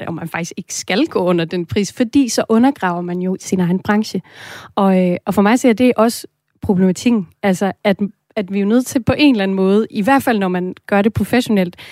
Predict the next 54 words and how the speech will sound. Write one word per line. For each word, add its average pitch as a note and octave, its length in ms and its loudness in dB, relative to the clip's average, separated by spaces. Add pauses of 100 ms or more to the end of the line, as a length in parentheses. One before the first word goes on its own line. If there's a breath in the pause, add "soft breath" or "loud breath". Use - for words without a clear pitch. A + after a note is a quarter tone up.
(160 loud breath)
ligesom G#3 360 0
at F3 80 -2
stå - 160 -4
sammen F#3 460 -2 (360)
og G3+ 100 -2
sige, G#3+ 180 -2
"Men G3+ 100 0
hey, G#3 240 0
hvis - 300 -12
vi G#3 40 -8
vil F3 280 -10
leve G#3+ 180 0
af E4+ 60 4
vores F#3+ 180 0
kunst, - 480 -10
og E3+ 200 -12
vi, F3+ 160 -4
vi E3+ 140 -10
vil D#3+ 120 -8
have A#3+ 180 2
det B3 180 -2
et E3+ 80 -6
arbejde, E3+ 520 -6 (360 soft breath)
så G3 120 -6
er C#4 40 0
vi A#3+ 100 -2
jo F3 80 -4
nødt C4 240 2
til F#3 260 -6 (840)
at F#3 100 -4 (220)
sige, F#3+ 280 -2
'Jamen, F3+ 200 0
jeg E3+ 100 -2
gør F3 160 0
det C#4+ 100 -4
for - 80 -18
det C#4 140 -8
her, A#3 120 -6
ellers G#3 180 -8
så B3 60 -10
gør A3 160 -4
jeg C#4 160 0
det A3 60 -4
ikke.' E3+ 260 -14 (240)
Så - 120 -10
må G#3 120 0
du A#3 100 0
vælge A3+ 240 2
nogen, A3+ 240 0
der G#3 200 -6 (300)
ikke F4 180 -6 (140)
lever F3+ 280 -6
af - 140 -14
det." C3+ 120 -14